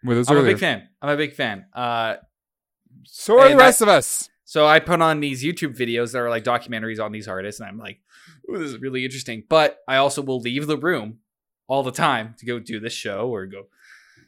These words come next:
Speaker 2: go practice or something like that. And I leave the show, the shows that I'm watching on, on T V, and I get texts from Kate a lot of the time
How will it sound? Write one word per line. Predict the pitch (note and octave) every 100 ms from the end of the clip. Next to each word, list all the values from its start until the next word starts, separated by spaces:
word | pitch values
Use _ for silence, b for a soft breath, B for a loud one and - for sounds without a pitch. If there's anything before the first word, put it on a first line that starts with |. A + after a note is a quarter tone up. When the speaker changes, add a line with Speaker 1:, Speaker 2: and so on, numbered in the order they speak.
| b _ -
Speaker 2:
go | A2+ A2
practice | - G#2+ A2+ A#2 A#2+
or |
something | A#2+ A#2
like | A2+
that. | B2+ A#2+
And | A#2+
I | A2+
leave | A#2+
the | A#2+
show, | - C3 B2+ B2 -
the | A#2 B2 A#2+
shows | - D3 C#3+
that | C3+
I'm | C3
watching | C3 C3 B2+
on, | B2 C3 C3+ _ C#3+
on |
T | C#3 C#3+
V, | C#3 E3 A#2+ -
and | G3+ A#2 - _ _ _ _ _ _ _ _ _ _ _ _ -
I | D#3
get | D#3
texts | F3 F3 F3 -
from | D3+
Kate | E3+ D3 C#3+ _ _ _
a | B2+
lot | C3 E3
of | C#3+
the | A2+
time | A2+ F#2+